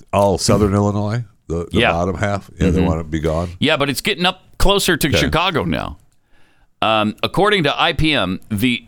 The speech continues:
Speaker 2: twenty-three counties had previously passed separation referendums after the twenty twenty elections, including Clark, K-, Clay, Crawford, Cumberland, Edwards, Effingham, Fayette,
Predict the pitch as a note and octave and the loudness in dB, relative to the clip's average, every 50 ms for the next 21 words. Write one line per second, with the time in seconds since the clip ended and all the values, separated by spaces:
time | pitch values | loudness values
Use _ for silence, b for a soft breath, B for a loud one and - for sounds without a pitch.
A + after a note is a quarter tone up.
0 | - - - - D3+ F3+ F#3+ G3 - F#3 F3+ - - D3+ C3+ A#2+ A#2+ A#2 A2 - | -12 -10 -4 -2 0 0 0 0 0 -2 -2 0 0 0 0 0 -2 -2 -2 -2
1 | A#2 F2 - - - - - G#3+ A3+ A3 F#3 D3+ A#2+ - - F#2 D2+ - - B1 | -4 -4 -4 -8 -6 -4 -2 0 0 0 0 0 0 -2 -2 -4 -4 -2 -2 -2
2 | G1+ G1+ - - - G2 E2+ - - C#2 C2+ B1+ - - C#2+ C2+ C2 A#1 - A#1+ | -2 -4 -6 -4 -4 -2 -2 -2 -2 -4 -4 -4 -4 -4 -2 -2 -2 -4 -4 -4
3 | A#1+ A#1 A#1 A#1 C#2 F#2+ A#2 A#2+ G#2+ G#2+ A#2 A2 - C3 G#2+ F#2+ - A2+ C3+ B2 | -4 -4 -4 -4 -4 -4 -4 -4 -2 -2 -2 -2 -2 -2 -2 -2 -2 -2 -2 -2
4 | A2 - - C#3+ C#3 C#3 G#2+ C2+ - A#2+ A#2 - - G2 F#2+ F#2+ F#2+ F2+ A#2 A#2 | -2 -2 -2 -2 -2 -2 -2 -4 -4 -4 -4 -4 -2 -2 -2 -2 -2 -2 -2 0
5 | A2 G2+ F#2 - - A#2+ A#2 A2 G2+ - - - _ _ - - B2+ A2+ G#2+ G#2 | 0 0 -2 0 0 0 0 0 -2 -6 -12 -20 _ _ -4 -2 0 0 0 -2
6 | - - - - - C#3+ C3+ A#2+ E2 C2+ C2 B B B B B B B B _ | -6 -8 -6 -4 0 0 0 0 0 -2 -6 B B B B B B B B _
7 | - - D#3 C#3+ B2+ - - D2+ A#1+ - - - D3+ E3 D3 C3 A#2 G2 E2 D2+ | -2 0 2 2 0 -2 -4 -6 -6 -4 -2 0 0 0 0 0 -2 -2 -2 -4
8 | C#2 C2+ - _ _ - B2 C#3+ B2+ A#2 A2 G2 F2 D2+ C2+ - - - - B2 | -6 -8 -10 _ _ -4 -2 -2 -2 -4 -4 -4 -4 -4 -6 -8 -10 -8 -6 -8
9 | B2+ - - B2 G#2+ F2+ F2+ D2+ - C2 B1 G#1+ G1+ G1+ G1+ - - - - - | -6 -4 -4 -4 -2 -2 -2 -4 -4 -6 -8 -10 -10 -12 -14 -16 -18 -20 -20 -20
10 | - - - A#2 G#2+ G2+ G2 E2+ C#2+ - - - - | -16 -8 -4 -4 -2 -2 0 -2 -2 -4 -6 -10 -12